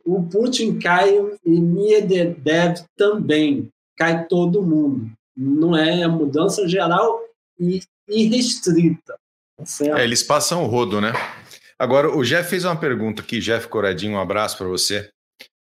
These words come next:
Speaker 2: Ah, como mudar o mindset da sociedade alemã pra fortalecer as F A e criar o espírito de corps, né? Ah, depois de tantas décadas. Cara, isso já, na minha visão, já tá acontecendo.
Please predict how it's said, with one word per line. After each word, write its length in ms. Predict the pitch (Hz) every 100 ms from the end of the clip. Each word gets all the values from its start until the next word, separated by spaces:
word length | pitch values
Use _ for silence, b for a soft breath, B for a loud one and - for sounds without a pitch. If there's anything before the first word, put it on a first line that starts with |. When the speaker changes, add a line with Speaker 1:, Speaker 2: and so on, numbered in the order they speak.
| -
Speaker 2:
Ah, 720 | 107 107 101 101 104 104 101 - _ _ _
como 200 | 127 151
mudar 380 | 156 135 120 135
o 60 |
mindset 800 | 123 127 135 107 - - 131 135
da 120 | 131
sociedade 680 | 123 120 - 113 95 95 90
alemã 580 | 107 139 110 113 156 160 _ _ _
pra 140 | 117
fortalecer 840 | 117 131 117 - 123 110 - 120 117
as 200 | 104 98
F 280 | 107 -
A 220 | 107 120 -
e 60 |
criar 480 | 127 147 123 110 117
o 160 | 113 113
espírito 460 | 110 - 127 127
de 100 | 113
corps, 760 | 113 - 123 - - - - - _ _ _ _
né? 300 | 98 107 117 -
Ah, 840 | 101 98 95 95 92 92 90 90
depois 300 | 87 95 110
de 100 | 104
tantas 440 | 92 110 104 110 80
décadas. 540 | 98 92 - 87 82
Cara, 280 | - 139 123
isso 180 | 107 113
já, 320 | 107 127 139 -
na 160 | 120
minha 240 | 107 113 139
visão, 400 | 113 92 98 113
já 160 | 135
tá 220 | 143 - 117
acontecendo. 680 | 143 143 175 - 208 90